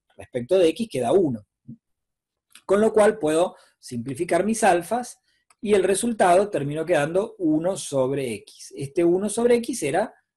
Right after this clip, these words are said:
lo que varía la derivada de la función, ¿eh? respecto de X,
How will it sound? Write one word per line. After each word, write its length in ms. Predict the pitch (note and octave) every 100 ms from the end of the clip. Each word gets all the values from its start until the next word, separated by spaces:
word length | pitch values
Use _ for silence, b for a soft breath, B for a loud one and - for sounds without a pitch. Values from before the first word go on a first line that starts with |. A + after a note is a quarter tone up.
| _
lo 160 | A#2+ B2+
que 100 | D3+
varía 360 | E3 E3 G#3
la 160 | G3 A#2
derivada 440 | A#2 B2 C3+ D#3
de 60 | F3+
la 120 | G3+
función, 520 | G#3 B3 - B3+ C4+ - _ _ _ _ _ _ _ _ _ _ _ -
¿eh? 220 | C3 -
respecto 540 | C3+ C3 - C#3+ C#3+ C3
de 120 | C3
X, 400 | A#2 - -